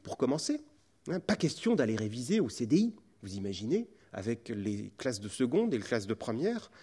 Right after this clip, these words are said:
alors qu'on est en terminale et qu'on est dans la voie royale vers les études supérieures. Non, il faut autre chose. Il faut un autre espace, chargé symboliquement, un autre lieu, et ça peut être donc la, la, la, la bibliothèque. La bibliothèque qui va permettre, hein, si vous suivez la,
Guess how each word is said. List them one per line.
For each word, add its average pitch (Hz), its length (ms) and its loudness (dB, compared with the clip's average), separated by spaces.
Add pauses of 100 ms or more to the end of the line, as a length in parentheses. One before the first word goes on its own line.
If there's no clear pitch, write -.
(140)
alors 131 180 6
qu'on 143 140 6
est 143 60 12
en 135 80 8
terminale 175 580 8
et 127 60 4
qu'on 123 180 0
est 127 80 6
dans 123 140 4
la 117 100 6
voie 131 180 6
royale 139 400 6
vers 117 140 0
les 107 160 0
études 117 220 -2
supérieures. 139 540 0 (260)
Non, 147 160 6
il 196 80 6
faut 160 160 6
autre 170 200 4
chose. 151 320 0 (380)
Il - 80 -6
faut 151 140 4
un 143 80 10
autre 175 160 6
espace, - 640 0
chargé 131 460 2
symboliquement, 113 560 0
un 113 100 4
autre 139 260 4
lieu, 131 280 2 (420)
et - 80 0
ça 120 140 4
peut - 120 2
être 190 240 4
donc 160 220 4
la, 113 180 2
la, 117 220 -2
la, 117 200 -8
la 110 200 -4
bibliothèque. 139 680 0 (500)
La 214 160 12
bibliothèque 196 800 8
qui 160 120 -6
va 147 120 6
permettre, 143 540 4
hein, 143 120 0
si - 160 -6
vous 117 100 -10
suivez 131 400 2
la, 110 200 0